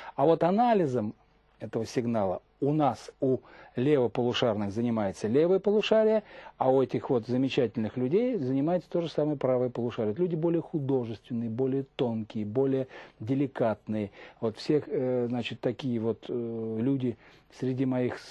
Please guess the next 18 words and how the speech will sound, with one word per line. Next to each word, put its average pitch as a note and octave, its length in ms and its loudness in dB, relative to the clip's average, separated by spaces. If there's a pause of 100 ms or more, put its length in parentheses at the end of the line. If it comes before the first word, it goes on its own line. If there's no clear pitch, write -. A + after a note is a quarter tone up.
(160)
студентов, E3+ 560 -2
которые F#3 360 2
мне F#3 100 0
попадались, F3+ 520 2
я C3+ 60 2
их A#2 60 -4
старался B2+ 420 0
внимательно A#2 460 -2
изучать. A#2 420 0 (380)
В D#3+ 60 0
общем, F3 280 -2
существа F3+ 580 0
все, F#3 200 0
э, E3+ 340 2
сплошь D#3 400 -2
очень, D3+ 220 -2
очень D3 260 -2
милые. F3+ 480 2